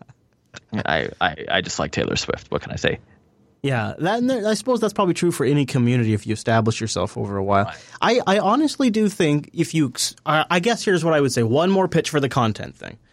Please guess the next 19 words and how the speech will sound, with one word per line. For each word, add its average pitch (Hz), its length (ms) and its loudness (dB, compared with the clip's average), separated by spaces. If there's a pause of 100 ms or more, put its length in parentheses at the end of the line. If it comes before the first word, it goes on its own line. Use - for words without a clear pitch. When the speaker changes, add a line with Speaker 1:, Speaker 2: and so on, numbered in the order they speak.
(300)
Speaker 2:
is 147 140 4
Speaker 1:
Go 120 60 4
Speaker 2:
it 113 60 2
Speaker 1:
ahead. 160 120 4
Speaker 2:
is, 147 380 2
it's 147 200 0
not 190 260 4
gonna 208 280 2
end 156 320 2
your 147 160 2
life 123 460 2 (140)
or 147 160 4
your 156 140 4
business 117 600 0
to 147 100 -6
try 143 540 2 (100)
three 175 580 0
videos. 120 560 0
Just, - 360 -2